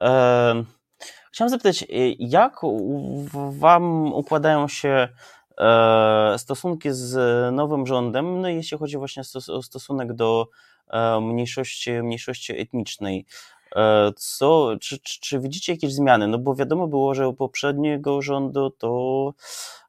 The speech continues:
e, jakby stosunki z mniejszościami narodowymi, etnicznymi i grupą regionalną posługują-,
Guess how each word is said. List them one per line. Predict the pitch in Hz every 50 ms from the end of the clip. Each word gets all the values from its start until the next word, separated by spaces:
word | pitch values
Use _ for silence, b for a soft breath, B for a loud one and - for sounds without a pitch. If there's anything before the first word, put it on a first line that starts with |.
| _ -
e, | - 123 123 120 117 117 113 110 117
jakby | 127 127 127 120 117 120 117 120 117 113 113 113 113 113 120 101 62 - - - _ _ _ B B B B B B _
stosunki | - - - 135 143 170 165 160 165
z | 147
mniejszościami | 160 151 147 139 151 143 - 165 160 156 143
narodowymi, | 143 139 143 135 143 135 147 147 147 147 143 135
etnicznymi | 123 - - 123 - - - 143 139 135 131 127
i | 120
grupą | 127 135 127 - 131 127 123
regionalną | 127 120 120 123 123 120 123 120 117 117 113
posługują-, | 117 - 120 - - 117 113 110 104